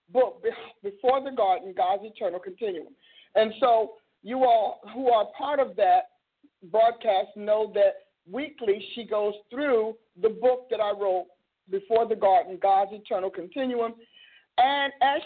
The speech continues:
she goes through it, she finally got to chapter nine, which was the pre-carnate Jesus Christ and the Old Testament prophets. Think about that. Pre-carnate Jesus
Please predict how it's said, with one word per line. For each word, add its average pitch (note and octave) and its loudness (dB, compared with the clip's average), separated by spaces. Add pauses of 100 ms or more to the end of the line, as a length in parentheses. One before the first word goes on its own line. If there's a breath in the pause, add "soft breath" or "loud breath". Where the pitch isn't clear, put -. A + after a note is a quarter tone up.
she D4+ -8
goes A#3+ 2 (200)
through C#4+ 0
it, A3+ 2 (1300)
she C4 -4
finally - 0
got B3+ 2
to A3 -20
chapter A#3 0
nine, G#3+ -2
which A3 -2
was G#3+ -2
the G3+ 0 (380)
pre-carnate B3+ -2
Jesus A#3 -8
Christ G#3+ 0 (120)
and A3 0
the G#3+ -12
Old A#3 4
Testament G#3 -8
prophets. - -2 (1400 soft breath)
Think C4+ 0
about G3 2
that. D3 -4 (200)
Pre-carnate C4 -2
Jesus G#3+ -12